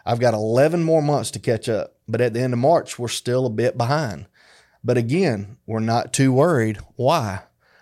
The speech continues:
Because we still think we have plenty of time to catch up. And this thought pattern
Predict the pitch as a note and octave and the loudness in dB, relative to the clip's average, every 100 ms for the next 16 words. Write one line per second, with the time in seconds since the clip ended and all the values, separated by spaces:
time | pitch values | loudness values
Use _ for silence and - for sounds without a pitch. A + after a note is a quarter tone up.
0 | _ G#2+ - A2 A2+ A2+ - A2+ A#2+ A#2+ | _ -8 -4 -4 -2 -6 -4 -2 0 -2
1 | - A2+ - A2 A2 G#2+ - A2+ A2+ G#2+ | -2 -4 -4 -4 -4 -4 -6 -4 -4 -4
2 | A2+ A2 G#2 - G#2 B2 G#2+ - A#2 A2+ | -6 -6 -6 -6 -4 -4 -4 -6 -6 -4
3 | B2 - C#3 D#3+ - - A2 A2 A2+ | -4 -2 -2 -2 -4 -4 -2 -2 -6